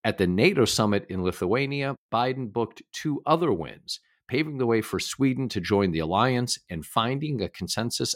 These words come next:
on new security guarantees for Ukraine. So is that it, Taegan? Is Biden back?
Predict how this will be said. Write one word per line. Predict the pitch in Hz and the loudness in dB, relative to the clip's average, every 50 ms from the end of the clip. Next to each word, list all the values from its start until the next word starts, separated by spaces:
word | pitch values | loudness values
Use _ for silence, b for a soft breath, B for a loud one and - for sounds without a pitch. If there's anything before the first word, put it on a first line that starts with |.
| - - | -6 -6
on | 90 85 82 | -6 -2 0
new | 92 120 131 | 2 2 2
security | 131 - - 107 - - - 143 131 123 107 107 | 2 0 -2 -4 -4 2 4 6 6 6 6 4
guarantees | 87 101 98 92 90 87 - - - 95 92 90 85 - - _ - | 2 2 2 2 2 0 -2 0 2 2 4 4 2 0 -4 _ -6
for | - - 87 | 0 2 2
Ukraine. | 82 82 92 120 139 131 - - 139 127 123 120 120 123 123 - _ _ _ - | 4 4 6 6 6 4 4 2 4 4 4 4 2 0 -4 -6 _ _ _ -6
So | - - 104 95 92 95 95 - - | 0 2 4 4 4 2 0 -4 -10
is | - 95 92 | -6 -2 0
that | 110 110 120 | 2 2 2
it, | 131 135 131 | 2 2 0
Taegan? | - 139 135 131 127 139 135 135 131 - | 2 4 4 4 4 2 0 -2 -2 -4
Is | - 104 101 95 92 92 - - - - | -2 0 0 0 0 0 -2 -4 -2 0
Biden | 110 110 120 123 117 120 113 110 101 90 - - | 2 4 4 4 4 2 0 0 -2 -4 -4 -4
back? | - 104 107 120 127 131 131 - - | -2 0 0 2 2 0 -2 -6 -10